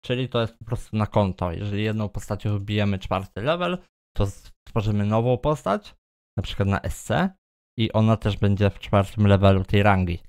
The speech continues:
Nic nie tracimy, jeżeli, e, nie, nie będziemy przypisani do jednej postaci tak naprawdę, co jest mega fajne. <clears throat> I teraz tak, łaska jest podstawową walutą we frakcjach.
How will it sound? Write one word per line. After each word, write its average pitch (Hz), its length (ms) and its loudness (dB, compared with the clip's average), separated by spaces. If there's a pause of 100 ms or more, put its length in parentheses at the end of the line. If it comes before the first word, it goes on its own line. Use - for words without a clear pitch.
(140)
Nic 113 220 0
nie 104 120 2
tracimy, 101 460 0
jeżeli, 95 440 0 (520)
e, 98 120 2
nie, 113 160 4
nie 123 160 4
będziemy 120 300 4
przypisani 110 540 2
do 101 300 2
jednej 101 280 0
postaci - 440 -6
tak 92 140 -4
naprawdę, 90 460 -4
co 92 240 -6
jest - 400 -10 (160)
mega 98 280 0
fajne. 98 420 0 (1400)
<clears throat> 143 480 4
I 123 100 -6
teraz 113 300 0
tak, 95 140 -2
łaska 143 360 2
jest 127 240 0
podstawową 110 640 0
walutą 101 600 2
we 95 120 0
frakcjach. - 960 -2